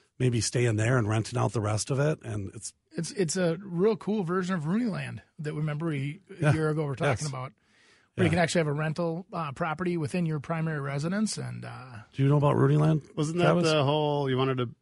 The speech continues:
Speaker 3: build a bunch of, like, condos, townhomes that were all kind of duplexes at the same time or something like
Speaker 1: No,
Speaker 3: that?
Speaker 1: I
Speaker 2: Lux-,
Speaker 1: wanted
Speaker 2: luxury
Speaker 1: single
Speaker 2: home.
Speaker 1: family, luxury single family homes that have, uh, extra units, not whether it's mother-in-law or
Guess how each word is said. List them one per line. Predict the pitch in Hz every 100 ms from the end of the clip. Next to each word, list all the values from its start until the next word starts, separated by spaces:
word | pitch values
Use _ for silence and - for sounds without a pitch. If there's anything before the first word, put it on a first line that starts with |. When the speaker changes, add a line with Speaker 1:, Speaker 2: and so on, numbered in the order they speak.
| _ _ _
Speaker 3:
build | 127 127
a | 117
bunch | 117 120 -
of, | 120 117 110
like, | 104
condos, | - 123 123 117
townhomes | - 123 123 131 131
that | 123 110
were | 110 110
all | 113
kind | 101 123
of | 110
duplexes | 120 113 135 123 127
at | 117
the | 117
same | 131 123
time | - 123 131
or |
something | 101 139 139
like | 139
Speaker 1:
No, | 135
Speaker 3:
that? | 135
Speaker 1:
I |
Speaker 2:
Lux-, | 123
Speaker 1:
wanted | 123 123
Speaker 2:
luxury | - - 180
Speaker 1:
single | 147 156 175
Speaker 2:
home. |
Speaker 1:
family, | 160 135 131
luxury | 117 117 139 165 156
single | - 135 127
family | 123 123 123
homes | 110 110 - - -
that | - 110
have, | 113 107 104 - _ _ -
uh, | 107 98 98 -
extra | 135 - 127
units, | 113 104 101
not | 123 123 117 - - _ -
whether | 139 127 120
it's | 92
mother-in-law | 113 127 131 131 127 127 127 120
or | 95 92